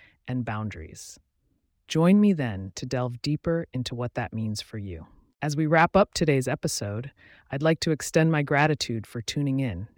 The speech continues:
If you have questions or themes you would like for us to address in the horoscope, please get in touch at sagittarius at pagepods dot com.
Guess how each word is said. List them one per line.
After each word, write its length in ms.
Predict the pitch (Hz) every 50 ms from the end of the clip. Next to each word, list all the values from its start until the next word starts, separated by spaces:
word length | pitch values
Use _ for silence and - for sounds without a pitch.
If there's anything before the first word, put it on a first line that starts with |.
| _ -
If 140 | - -
you 80 | - 147
have 180 | 139 135 113 -
questions 580 | - - 175 185 - - - 208 190 196 208 -
or 120 | - 120
themes 560 | 120 - - 170 165 165 175 180 190 180 -
you 120 | 139 127 120
would 160 | 113 117 127
like 240 | 131 135 151 151 -
for 180 | - - 139
us 140 | 135 131 -
to 160 | - - 135
address 400 | 120 117 - 135 139 139 - -
in 80 | 127 117
the 80 | 117
horoscope, 760 | 113 - - 156 147 139 - - - - 110 110 104 _ - - _ - - _ _ -
please 240 | - 170 175 175
get 160 | 156 - 165 156
in 100 | 156 156
touch 400 | - - 139 127 - - - -
at 140 | - -
sagittarius 1000 | - - - 139 143 - 156 - - - 143 139 139 131 131 131 131 - - - _ _ - _ -
at 140 | - - -
pagepods 640 | - 139 135 131 - - - 117 110 107 107 -
dot 180 | - 95 82 - -
com. 340 | - - 117 104 90 87